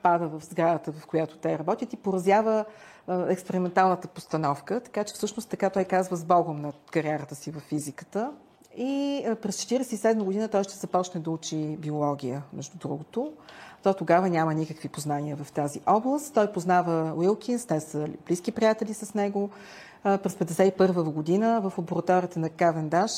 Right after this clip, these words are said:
ще се срещне и с, а, Джеймс Уотсън. Ам, така, за Уотсън и Крик, между другото, едно от, а, нещата, така, които мен доста ме впечатли, разбира се, това е неговото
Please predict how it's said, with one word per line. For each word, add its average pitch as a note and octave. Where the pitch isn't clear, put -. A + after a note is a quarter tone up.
ще G#3+
се -
срещне F3+
и E3
с, -
а, D#3+
Джеймс D3+
Уотсън. C#3
Ам, G3
така, A3
за G#3
Уотсън C4
и D4
Крик, C4+
между G3
другото, F#3
едно A#3+
от, A#3
а, G#3
нещата, G3
така, E3+
които F3
мен D#3+
доста D3+
ме D3+
впечатли, C4
разбира F#3+
се, -
това F3
е E3+
неговото D3+